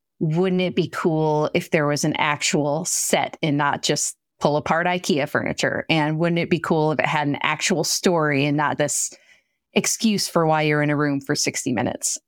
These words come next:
And so I had been living in Los Angeles at the time, working in the entertainment industry, acting, writing, and Natalie was in Seattle working in website design and art. And Philip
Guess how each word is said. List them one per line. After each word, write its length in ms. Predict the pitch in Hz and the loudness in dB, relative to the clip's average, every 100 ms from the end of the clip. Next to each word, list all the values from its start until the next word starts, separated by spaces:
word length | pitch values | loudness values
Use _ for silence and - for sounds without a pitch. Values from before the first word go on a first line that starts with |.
| _ - | _ -2
And 160 | 185 | 0
so 420 | - 175 151 151 - - - - | 0 0 0 -2 -6 -20 -12 -2
I 240 | 180 190 | 0 2
had 180 | 180 185 | 0 0
been 160 | 170 160 | 2 2
living 300 | 156 156 151 | 2 2 2
in 340 | 156 143 143 | 2 2 2
Los 200 | 139 - | 0 0
Angeles 500 | 160 147 147 139 - | 0 0 0 0 0
at 80 | 139 | -2
the 80 | 143 | 0
time, 560 | - 143 143 143 151 _ - | 0 2 0 0 -2 _ -8
working 540 | 151 156 - 147 139 | -2 -2 0 0 -2
in 180 | - 160 | -2 -2
the 280 | 151 156 - | 0 -2 -2
entertainment 460 | 160 151 240 277 247 | 0 2 0 2 0
industry, 460 | 226 214 208 190 | 0 0 0 2
acting, 320 | - 160 160 156 | 0 0 0 0
writing, 480 | 156 151 147 147 - - - - | 2 2 0 -2 -6 -20 -18 -2
and 540 | 160 151 147 147 147 - | 2 2 2 0 -2 0
Natalie 720 | 185 165 160 156 151 147 147 | 0 2 2 2 2 2 0
was 260 | - 156 - | -2 -2 0
in 180 | 156 | 0
Seattle 800 | 147 - 147 143 143 139 139 151 _ _ _ - | 0 0 0 2 2 0 0 -4 _ _ _ -10
working 440 | 160 165 156 143 143 | -2 -2 0 0 0
in 320 | 147 139 156 | 0 -2 -4
website 500 | - 165 147 165 151 | -2 -2 0 0 0
design 480 | 151 147 139 139 135 | 0 0 2 0 -2
and 180 | - - | -2 0
art. 400 | 156 147 143 - - _ _ - | 0 0 -2 -8 -12 _ _ -2
And 360 | 160 143 139 139 | 0 2 0 -2
Philip 520 | - - 151 143 139 | -4 0 2 0 -2